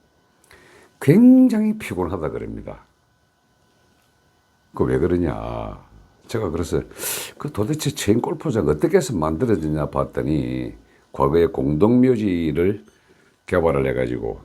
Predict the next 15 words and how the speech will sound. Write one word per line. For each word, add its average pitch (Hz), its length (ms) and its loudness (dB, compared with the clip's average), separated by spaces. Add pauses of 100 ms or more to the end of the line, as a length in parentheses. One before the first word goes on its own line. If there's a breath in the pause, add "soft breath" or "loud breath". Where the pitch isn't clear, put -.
(280)
다 - 200 -10
이장을 104 360 4
시키고 82 520 -4
그 78 120 -8
자리에 107 260 2
골프장을 82 680 -6
지었다 - 360 -8
그러더라고요. 57 640 -16 (960 loud breath)
<clears throat> 220 720 6 (920)
이상하게 85 580 2
이곳에 82 640 0 (320)
땅의 107 400 4
기운 82 320 0
전체가, 58 880 -4 (1400 soft breath)
이 67 340 -2